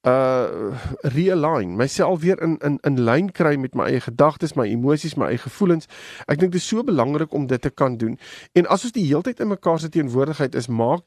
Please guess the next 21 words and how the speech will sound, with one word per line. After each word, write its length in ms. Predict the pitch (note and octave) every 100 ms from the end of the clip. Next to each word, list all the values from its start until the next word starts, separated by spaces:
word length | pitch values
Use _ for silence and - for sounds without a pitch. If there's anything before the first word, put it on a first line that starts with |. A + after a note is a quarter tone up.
| -
dit 120 | C3+
dit 180 | C3+ C3+
nogals 320 | B2 C3 A#2
moeilik 460 | A2+ B2 C3 G2+ -
om 120 | B2+
dit 180 | A#2 G2
reg 160 | F2 -
te 120 | G#2+
kry. 200 | - - - - - - -
Ek 120 | E3+
dink 180 | A#3+ D#4+
'n 100 | B3
volgende 480 | C4 B3+ A#3 A#3+ D#3+
ding 300 | B2+ C3 - - -
wat 160 | D3+ G#3
'n 80 | G3
mens 200 | F#3+ -
dan 160 | E3+
nou 140 | E3 D#3+ -
kan 320 | A3 F#3+ C3+
doen, 260 | G#2+ -